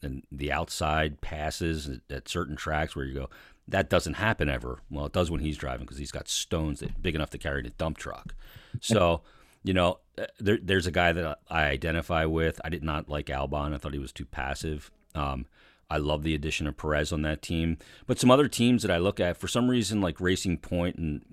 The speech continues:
you know, since Lawrence Stroll has ownership of the team, like, he's a brash guy, and I kinda like that. He's kinda like, you know, "I'm gonna push it." And I know there were some issues last year with the,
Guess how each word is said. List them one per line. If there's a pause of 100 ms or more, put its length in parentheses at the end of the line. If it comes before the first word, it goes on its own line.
you
know,
since
Lawrence
Stroll (380)
has
ownership
of
the
team,
like,
he's
a
brash
guy,
and
I
kinda
like
that.
He's
kinda
like, (420)
you
know,
"I'm
gonna
push
it." (140)
And
I
know
there
were
some
issues
last
year
with
the,